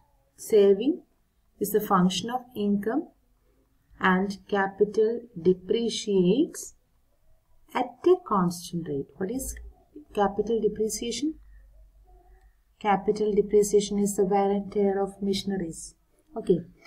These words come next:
capital depreciates at a constant rate. That is represented as delta.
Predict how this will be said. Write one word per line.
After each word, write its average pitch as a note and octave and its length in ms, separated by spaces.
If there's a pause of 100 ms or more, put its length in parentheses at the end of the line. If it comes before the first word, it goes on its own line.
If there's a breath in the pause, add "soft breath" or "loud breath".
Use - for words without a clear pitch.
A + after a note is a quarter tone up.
(140)
capital G3 460
depreciates G3 760
at F3+ 160
a E3+ 40
constant E3+ 600
rate. A#3 320 (600)
That G#3 320
is C#4 320
represented A3 840
as F3+ 640 (140)
delta. F3+ 420